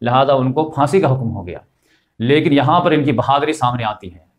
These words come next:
हिस्ट्री में आज तक ऐसा कम शायद ही रिपीट हुआ हो कि इन्होंने हिस्टोरिकल जुमला बोले। लोगों ने कहा कि जाके माफ़ी मांग लीजिए, आप अपनी बात वापस ले लीजिए। उन्होंने कहा, "इन हकीरों से मैं मा-, माफ़ी नहीं मांगता।"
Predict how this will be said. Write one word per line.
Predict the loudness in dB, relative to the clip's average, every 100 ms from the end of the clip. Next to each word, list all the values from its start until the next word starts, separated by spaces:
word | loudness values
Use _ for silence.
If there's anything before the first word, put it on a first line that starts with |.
| _
हिस्ट्री | -6 -6 0 2
में | 2
आज | 2 0
तक | 2 2
ऐसा | 2 0
कम | -4 -6 -8 -8
शायद | -2 2 2
ही | 2
रिपीट | 0 -2 -2
हुआ | 0
हो | 0 -2 -6 _ _ _ _
कि | 0
इन्होंने | 2 2
हिस्टोरिकल | 0 2 2 2 0
जुमला | 0 -4
बोले। | -4 -4
लोगों | -2 2
ने | 2
कहा | 2 0
कि | 0
जाके | -2 -2 -2
माफ़ी | -2 -4
मांग | -6 -6
लीजिए, | -6 -10 -12 -12 -14 _ _
आप | -2 0
अपनी | -4 0
बात | 0 2
वापस | 0 -2 -4
ले | -4
लीजिए। | -4 -4 -8 -10 _ _
उन्होंने | 0 2 2
कहा, | 2 2 2
"इन | 2
हकीरों | -2 0 -2
से | -2
मैं | 0 0
मा-, | 0 -2
माफ़ी | -6 -6
नहीं | -8
मांगता।" | -8 -12 -16 _